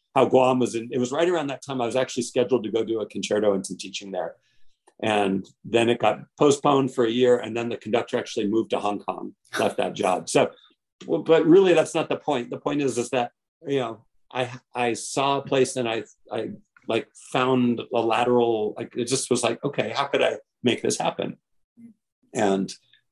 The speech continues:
I, I hopefully did it with, um, kindness. You know, I wasn't, I didn't wanna be like, I'm not good at tooting my own horn necessarily about how great I am, you should have me, but just saying,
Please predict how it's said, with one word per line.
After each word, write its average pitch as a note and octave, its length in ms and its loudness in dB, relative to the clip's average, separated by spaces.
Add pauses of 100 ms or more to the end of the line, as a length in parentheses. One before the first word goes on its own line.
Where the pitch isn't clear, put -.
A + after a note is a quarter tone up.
(180)
I, A2 300 2 (120)
I A2 120 0
hopefully B2 400 2
did A#2 180 2
it A#2 120 2
with, A2 220 -4 (180)
um, F#2+ 360 0 (380)
kindness. A#2+ 520 0
You A#2+ 100 -2
know, A2+ 80 4
I G#2 120 2
wasn't, A2+ 380 -2
I F#2+ 60 -14
didn't G#2+ 200 -8
wanna G2+ 160 0
be F#2+ 240 0 (440)
like, G2 140 0 (180)
I'm A#2+ 140 0
not B2 220 4
good A#2 140 4
at - 80 0
tooting A2 280 2
my G2 200 4
own F#2+ 180 0
horn F#2+ 260 0
necessarily F2+ 420 -6
about F#2 200 -8
how G#2+ 60 -2 (100)
great C#3+ 180 6
I A2 160 2
am, G2+ 120 -4
you G#2 100 -10
should - 160 -10
have B2 140 -2
me, G#2+ 140 -6
but G#2 180 -4
just - 120 -6
saying, A#2 240 -6